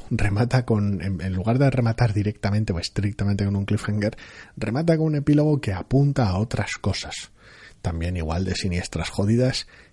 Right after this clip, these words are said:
y todo ello atado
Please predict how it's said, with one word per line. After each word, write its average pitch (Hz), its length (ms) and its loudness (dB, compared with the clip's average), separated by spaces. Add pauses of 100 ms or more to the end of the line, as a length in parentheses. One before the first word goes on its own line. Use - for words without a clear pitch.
(160)
y 165 140 6
todo 226 540 4
ello 151 340 4 (920)
atado 107 560 2